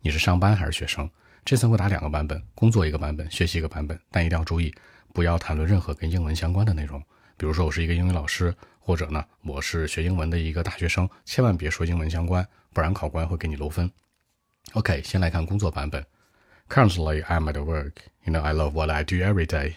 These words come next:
My job is, like, very interesting to me. I love it. You know, I can earn some money, then I can do something that I like. But sometimes, you know,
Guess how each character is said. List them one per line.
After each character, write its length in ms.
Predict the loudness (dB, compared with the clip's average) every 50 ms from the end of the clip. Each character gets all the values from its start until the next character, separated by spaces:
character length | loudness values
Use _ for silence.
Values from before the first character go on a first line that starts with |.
| -6 -4
My 80 | -4 -2
job 240 | 0 2 0 0 0
is, 140 | -2 -4 -6
like, 200 | -6 -6 -6 -6
very 240 | -6 -6 -4 -2 -2
interesting 400 | -2 -2 -2 -4 -4 -4 -6 -6
to 100 | -4 -2
me. 300 | 0 2 2 4 2 2 -2 _
I 140 | -8 -6 -4
love 260 | -4 -4 -4 -4 -6
it. 200 | -6 -8 -10 -16 -16 -16 -20 -20 -20 -20 -20 -20 -18 -8 -4
You 80 | -2
know, 80 | 0 2
I 140 | 2 2 0
can 160 | 0 -2 -4
earn 180 | -2 -2 -2 -2
some 240 | -4 -4 -4 -2
money, 460 | 0 2 2 4 4 4 4 2 2 0
then 260 | -2 -4 -2 -2 -4
I 100 | -4 -4
can 160 | -4 -4 -6
do 140 | -4 -4 -6
something 380 | -4 -4 -6 -6 -6 -6 -6
that 160 | -6 -6 -8 -8
I 40 |
like. 360 | -8 -10 -10 -10 -12 -14 -16 -12 -6
But 100 | -6 -2
sometimes, 580 | 0 2 2 2 2 2 0 0 -2 -2 -4 -4
you 60 | -4
know, 140 | -4 -4